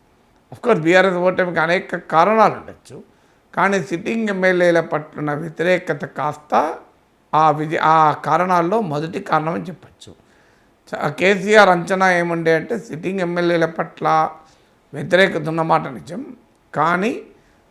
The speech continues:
దాన్ని కేసీఆర్ పట్లున్న సానుకూలతతో అధిగమించవచ్చు అని అనుకున్నారు.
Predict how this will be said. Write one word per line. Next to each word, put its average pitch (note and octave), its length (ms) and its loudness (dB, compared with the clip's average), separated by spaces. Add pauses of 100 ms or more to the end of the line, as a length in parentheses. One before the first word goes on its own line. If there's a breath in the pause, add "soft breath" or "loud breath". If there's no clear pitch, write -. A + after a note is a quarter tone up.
దాన్ని F#3 400 2
కేసీఆర్ G3 800 6
పట్లున్న F#3 420 0
సానుకూలతతో D#3 1080 -4
అధిగమించవచ్చు D#3 920 -2
అని F#3 80 -2
అనుకున్నారు. F2+ 500 -16